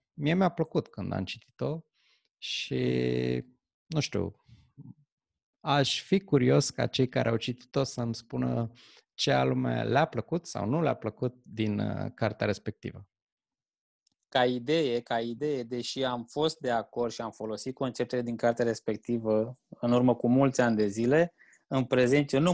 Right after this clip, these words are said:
Speaker 2: mai sunt de acord cu cartea respectivă și mi se pare, adică nu prea aș recomanda-o,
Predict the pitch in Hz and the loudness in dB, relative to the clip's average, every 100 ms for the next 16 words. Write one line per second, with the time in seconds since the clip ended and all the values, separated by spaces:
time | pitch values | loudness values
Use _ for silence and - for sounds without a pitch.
0 | 175 147 107 120 110 107 110 107 113 110 | 2 0 0 0 -2 -2 -6 -6 -4 -2
1 | 113 110 113 110 139 143 143 - 135 139 | -4 -4 -8 -6 -2 0 -2 -2 -4 -4
2 | 123 135 139 135 139 - _ - - _ | 0 2 4 4 2 -2 _ -20 -20 _
3 | _ _ 123 139 139 143 151 160 165 160 | _ _ 2 4 4 0 0 0 0 2
4 | 151 147 147 147 143 143 113 | -2 -6 -4 -4 0 0 0